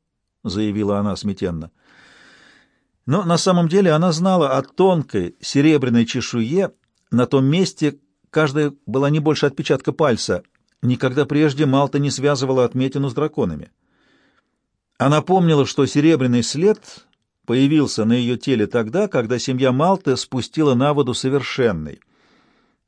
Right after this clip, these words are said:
Это произошло задолго до того, как захват Удачного заставил её бежать в дождевые чащобы и, в конце концов, попасть в помещение с окуклившимся драконом, но метку нанёс не дракон.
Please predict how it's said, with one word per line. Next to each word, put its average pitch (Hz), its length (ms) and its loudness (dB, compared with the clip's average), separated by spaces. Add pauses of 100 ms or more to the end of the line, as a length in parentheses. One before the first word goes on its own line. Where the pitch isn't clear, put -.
(240)
Это 131 220 -2
произошло 135 580 2
задолго 120 640 2
до 104 120 0
того, 117 300 0
как 101 200 -2
захват 113 380 -2
Удачного 104 680 -2
заставил 107 540 -2
её 101 240 -6
бежать 101 380 -4
в 92 80 -14
дождевые 104 440 -4
чащобы 131 600 -4 (500)
и, 95 120 -6
в - 60 -12
конце 113 280 -2
концов, 107 340 -4
попасть 101 360 -4
в - 40 -20
помещение 104 720 -4
с - 120 -8
окуклившимся 101 720 -6
драконом, 110 560 -2 (360)
но 98 180 -4
метку 131 500 -2
нанёс 98 400 -2
не 117 180 0
дракон. 139 640 -4